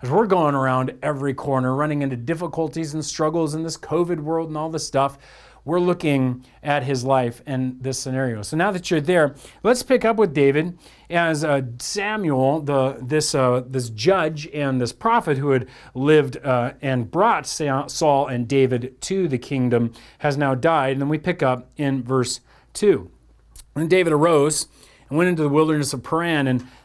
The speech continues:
there was a man in Na-, Maon whose business was in Carmel.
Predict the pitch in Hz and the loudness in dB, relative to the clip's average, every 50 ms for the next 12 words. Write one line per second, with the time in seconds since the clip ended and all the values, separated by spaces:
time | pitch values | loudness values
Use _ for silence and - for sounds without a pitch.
0 | _ - 127 131 170 214 247 262 269 285 262 311 294 220 165 151 151 151 151 156 | _ -12 -6 0 4 4 6 6 4 2 0 0 0 2 2 2 4 4 2 2
1 | 165 - 147 143 143 139 139 143 151 147 135 131 143 147 151 160 151 127 117 113 | 0 -2 -2 0 0 2 2 0 0 -2 -2 0 0 2 2 4 2 2 2 0
2 | 120 131 127 - _ _ - - 160 151 123 107 104 101 156 185 185 185 208 208 | -2 -4 -6 -10 _ _ -8 -6 -4 -4 -4 -6 -2 0 0 0 0 0 -4 -4
3 | - - 165 156 139 147 143 139 143 - 151 151 147 143 127 110 92 - | -4 -2 -2 -2 -2 -2 -4 -6 -2 0 0 0 0 0 -2 -4 -6 -10